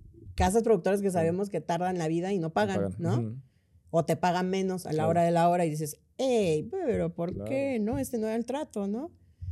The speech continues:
Speaker 1: Entonces, de entrada aquí, y es un grupo de gente que también necesita esta,
Speaker 2: Sí.
Speaker 1: este
Speaker 2: Ya quisiéramos
Speaker 1: currículum.
Speaker 2: nosotros, cuando estábamos estudiando comunicación, tener la oportunidad de que alguien te dijera, "Oye, ¿quieres trabajar gratis?".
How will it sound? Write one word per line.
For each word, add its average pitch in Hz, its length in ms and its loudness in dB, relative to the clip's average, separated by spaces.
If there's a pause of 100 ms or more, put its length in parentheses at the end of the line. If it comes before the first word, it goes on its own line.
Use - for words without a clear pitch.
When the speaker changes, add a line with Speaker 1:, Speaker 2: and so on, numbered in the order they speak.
(240)
Speaker 1:
Entonces, 262 380 2
de 214 100 8
entrada 262 300 8
aquí, 285 460 4
y 214 140 4 (460)
es 226 220 6
un 254 160 4
grupo 285 320 0
de 233 120 6
gente 262 440 -6
que 240 220 4
también 247 480 -2
necesita 170 560 -4
esta, 143 240 -8 (300)
Speaker 2:
Sí. - 360 -8
Speaker 1:
este - 120 2
Speaker 2:
Ya 185 80 8
quisiéramos 190 460 6
Speaker 1:
currículum. 143 100 8
Speaker 2:
nosotros, 160 360 4
cuando 135 120 6
estábamos 143 300 4
estudiando 135 320 6
comunicación, 127 580 6
tener 143 200 8
la 156 60 10
oportunidad 135 400 6
de 147 60 4
que 151 80 4
alguien 131 200 10
te 123 80 2
dijera, 127 260 6
"Oye, 165 220 8
¿quieres 190 180 8
trabajar 160 360 8
gratis?". 170 380 6